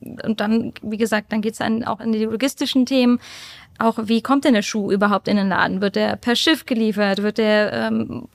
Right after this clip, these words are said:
Kleidungsstücke teilweise per Zug? <laughs> Wird der eingeflogen? Wie legen wir das fest, die ganzen Rahmenbedingungen? Die Rahmenbedingungen, Incoterms, alles, ähm, wird im Warenwirtschaftssystem hinterlegt, sodass das eigentlich diese ganze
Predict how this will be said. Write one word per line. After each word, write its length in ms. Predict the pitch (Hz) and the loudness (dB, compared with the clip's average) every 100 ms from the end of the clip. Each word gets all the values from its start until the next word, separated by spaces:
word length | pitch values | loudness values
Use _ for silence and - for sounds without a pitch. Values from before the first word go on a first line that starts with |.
| - | -12
Kleidungsstücke 580 | - 247 247 - 247 240 | -2 2 2 0 -4 -4
teilweise 460 | - 233 240 220 233 | -4 -4 -4 -4 -6
per 200 | - 233 | -6 -4
Zug? 340 | - 294 226 - - 294 | 0 2 0 -4 -8 -6
<laughs> 200 | 233 - | -4 -2
Wird 260 | 240 240 | 2 4
der 140 | 247 - | 4 4
eingeflogen? 760 | 285 294 254 247 233 214 190 - - - | 4 4 2 4 4 4 0 -6 -16 -4
Wie 120 | 226 | 0
legen 240 | 226 240 226 | 4 4 4
wir 80 | |
das 180 | 220 214 | 2 0
fest, 220 | 262 262 | 0 0
die 60 | 208 | 0
ganzen 240 | 202 196 | -2 -2
Rahmenbedingungen? 840 | 202 214 254 220 196 226 220 - 101 | 0 4 4 4 0 -2 -2 -4 -4
Die 100 | 208 | 0
Rahmenbedingungen, 840 | 220 233 226 214 226 214 214 214 - - - - _ | 2 4 4 2 2 2 0 -4 -12 -20 -20 -20 _
Incoterms, 760 | 254 262 262 - 254 214 208 - | 2 4 2 2 2 4 2 2
alles, 400 | 254 262 247 - | 4 4 2 0
ähm, 340 | 240 233 226 | 2 4 2
wird 140 | 220 226 | 2 0
im 140 | 226 | 0
Warenwirtschaftssystem 840 | 214 220 214 233 247 240 - 254 233 | 2 2 4 2 0 -4 -4 2 4
hinterlegt, 580 | 220 208 202 285 403 - | 4 0 0 0 0 -4
sodass 320 | 233 220 - | -2 -2 -2
das 200 | 226 - | -6 -4
eigentlich 340 | 220 226 226 | -2 -2 -2
diese 200 | 220 202 | -4 -4
ganze 440 | 214 226 - 233 | 0 0 0 -2